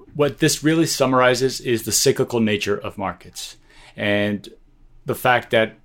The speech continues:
inflation and growth will also dictate liquidity, and liquidity, as we have seen and has been very vivid for the last ten years, will drive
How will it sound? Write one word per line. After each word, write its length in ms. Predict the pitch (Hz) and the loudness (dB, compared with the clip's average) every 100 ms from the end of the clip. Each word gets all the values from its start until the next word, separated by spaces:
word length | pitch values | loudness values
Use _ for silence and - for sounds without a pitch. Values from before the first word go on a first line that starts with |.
| - | -6
inflation 640 | 123 - 165 165 170 156 | -6 2 4 4 2 -2
and 280 | - 123 120 | -2 -2 0
growth 480 | 117 120 127 - - | 2 4 2 0 -18
will 280 | - 120 113 | -10 2 4
also 300 | 117 117 110 | 4 2 -2
dictate 480 | 92 120 - 117 | -2 -2 0 0
liquidity, 580 | 110 101 151 151 156 151 - - - _ _ | -2 -2 0 0 -2 -6 -16 -20 -20 _ _
and 160 | 110 104 | -4 -2
liquidity, 500 | 110 139 127 127 123 | 2 4 4 2 0
as 200 | 110 107 | -2 2
we 100 | 113 | 2
have 160 | 107 | 2
seen 640 | - - 110 104 104 113 - - _ _ _ - | -2 -4 -2 -2 -4 -10 -20 -20 _ _ _ -12
and 160 | 110 101 | -6 -4
has 200 | 104 101 | -2 -4
been 180 | 101 98 | -4 2
very 220 | 110 107 | 2 2
vivid 340 | 92 110 107 | 2 2 2
for 140 | 101 107 | 0 -2
the 80 | |
last 320 | 101 101 98 - | 0 0 0 -6
ten 160 | 101 | -6
years, 340 | 98 101 98 - | -4 -6 -6 -8
will 240 | 107 113 107 | 0 2 2
drive 640 | 90 110 107 101 - _ | 2 2 2 -2 -8 _